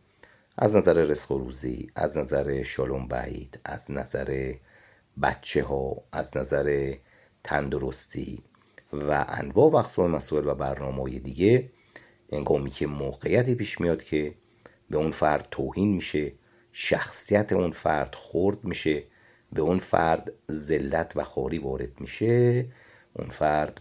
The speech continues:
بایستی که واقعاً این مطلب رو متوجه باشه که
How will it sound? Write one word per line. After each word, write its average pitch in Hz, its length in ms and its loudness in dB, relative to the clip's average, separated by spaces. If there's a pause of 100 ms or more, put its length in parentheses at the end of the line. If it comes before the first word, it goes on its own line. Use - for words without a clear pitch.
بایستی 64 560 -4
که 67 460 -4 (500)
واقعاً 90 760 2 (920)
این 101 240 6
مطلب 76 400 0
رو 76 80 0
متوجه 69 600 -2
باشه 110 280 -2
که 98 360 4